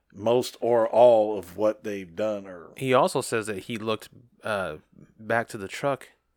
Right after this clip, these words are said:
Speaker 2: like, a few times.
Speaker 1: Yeah.
Speaker 2: So he was totally conscious what he was doing.
Speaker 1: Maybe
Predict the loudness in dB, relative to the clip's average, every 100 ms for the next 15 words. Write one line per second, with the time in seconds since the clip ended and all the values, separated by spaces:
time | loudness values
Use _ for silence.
0 | -16 -14 -10 -10 -8 -10 -10 -14 -20 _
1 | -6 0 2 0 -6 -2 0 0 -6 -6
2 | -4 -4 -4 -4 -4 -4 -6 -4 -4 -4
3 | -8 -8 -8 -8 -6 -6 -8 -14 _ _
4 | _ _ _ _ -10 -2